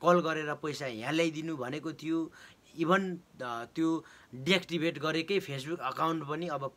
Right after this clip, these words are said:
पुलिसमा बुझाइसके पछाडि चाहिँ त्यो अकाउन्ट कुन डिभाइसबाट, कुन ठाउँबाट, कहिले कहिले चलाइएको थियो भन्ने कुरा सबै जानकारी भइहाल्छ। नेपालमा त्यो घटनाको पनि फलोअप भइरहेको छ र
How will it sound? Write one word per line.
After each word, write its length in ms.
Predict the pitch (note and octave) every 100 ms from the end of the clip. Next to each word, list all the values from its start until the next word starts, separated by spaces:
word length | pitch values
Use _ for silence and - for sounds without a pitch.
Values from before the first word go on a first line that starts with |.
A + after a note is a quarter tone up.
| -
पुलिसमा 520 | F#3+ F3 - D3+ C#3+
बुझाइसके 500 | B2+ D3 D3 C#3 C3
पछाडि 360 | E3+ C3+ C3
चाहिँ 240 | B2+ D#3 D#3 - - - - - _
त्यो 120 | F#3
अकाउन्ट 680 | F3+ D#3 E3+ E3 E3 D3 - - -
कुन 160 | F#3+
डिभाइसबाट, 520 | E3+ E3+ F3 D3 E3 F3 F3 F3+ - _ -
कुन 160 | F#3+
ठाउँबाट, 380 | E3+ F3+ F3 F3 F3+ F#3 _ - -
कहिले 280 | D#3 F3
कहिले 280 | F#3 F3+ F3+
चलाइएको 580 | E3+ E3+ E3+ E3+ E3 E3+
थियो 180 | E3 D3+
भन्ने 260 | B2+ D3+
कुरा 240 | D#3+ D#3+ E3 - -
सबै 460 | - F3 A#3+ A3 - - A2 G#2+
जानकारी 460 | A2+ D#3 D#3+ D3+ D3+
भइहाल्छ। 420 | B2+ D3 A#2 A2 D3+ - - -
नेपालमा 400 | E3+ F3 E3+ E3
त्यो 220 | - E3+
घटनाको 440 | C3+ A#2+ D3 D3+
पनि 180 | C#3 D3+
फलोअप 480 | C3 - E3+ F3+ A#2+
भइरहेको 320 | B2 C3+ C#3
छ 80 | C#3
र 260 | D3 D3